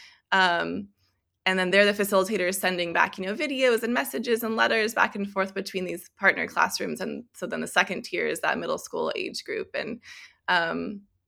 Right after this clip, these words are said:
it was a really rewarding job and it was really exciting. And I got to meet really amazing people and work with really amazing people who I still am in touch with today. The organization no longer exists,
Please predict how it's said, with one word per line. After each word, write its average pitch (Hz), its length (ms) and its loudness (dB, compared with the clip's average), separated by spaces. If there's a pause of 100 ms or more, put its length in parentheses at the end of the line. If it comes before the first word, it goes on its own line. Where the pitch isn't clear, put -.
it 220 80 -8
was 233 140 -4
a 220 60 -2
really 254 520 -2 (420)
rewarding 214 680 0
job 208 460 2
and 208 140 -2
it 208 40 -6
was 202 200 -4
really 196 180 -4
exciting. 226 680 0
And 214 80 0
I 202 160 0
got 202 300 2
to 214 400 -2 (680)
meet 214 360 -2
really 220 240 0
amazing 214 340 -2
people 214 320 -2
and 190 120 0
work 226 200 0
with 196 140 -4
really 185 160 0
amazing 185 300 -2
people 202 280 -4
who 185 140 -4
I 185 100 0
still 185 600 -2 (120)
am 202 100 -6
in 196 120 -6
touch - 240 -10
with 190 160 -8
today. 202 420 -8 (120)
The 214 80 0
organization 233 600 0
no 214 120 -4
longer 202 260 -2
exists, - 640 -6